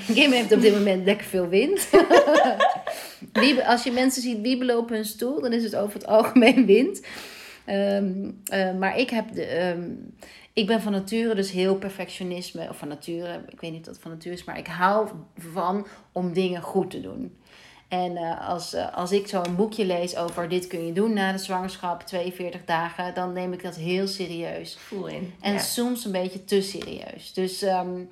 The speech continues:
Speaker 1: eh, ja, dus ook daarin een midden vinden van, hey, wanneer is die tijd voor mezelf om te aarden en wanneer kin-, mijn kindje?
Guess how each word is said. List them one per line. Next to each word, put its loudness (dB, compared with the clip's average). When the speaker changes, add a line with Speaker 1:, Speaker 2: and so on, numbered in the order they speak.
Speaker 1:
eh, -16
ja, -4
dus -6
ook 0
daarin 2
een 0
midden 2
vinden -2
van, -2
hey, -6
wanneer 0
is -10
die -8
tijd -4
voor -12
mezelf -4
om -6
te -8
aarden -4
en -8
wanneer -8
kin-, -14
mijn -12
kindje? -4